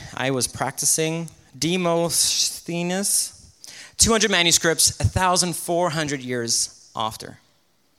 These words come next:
Herodotus, oh, thank you. Yeah, I heard it. Herodotus with eight manuscripts, a thousand four hundred years after. We have Plato with seven manuscripts, a thousand two years,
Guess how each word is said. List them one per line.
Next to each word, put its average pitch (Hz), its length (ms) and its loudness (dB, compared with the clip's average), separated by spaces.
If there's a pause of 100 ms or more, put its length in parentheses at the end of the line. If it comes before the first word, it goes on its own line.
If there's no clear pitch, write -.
(720)
Herodotus, 156 540 2
oh, 151 240 -4
thank 143 200 -6
you. 110 120 -8
Yeah, 135 400 0
I 151 60 0
heard 120 200 0
it. 110 100 -6 (340)
Herodotus 190 520 4
with - 260 -2
eight 214 300 0
manuscripts, 151 1000 0
a - 40 -8
thousand 127 400 -4
four 120 180 -4
hundred 110 480 -6 (200)
years 110 340 2
after. - 480 -4 (680)
We 180 60 2
have 156 160 4
Plato 220 580 4 (140)
with 147 140 -4
seven 214 440 2
manuscripts, 151 640 0
a 151 40 -2
thousand 175 440 0
two - 180 4
years, 190 680 2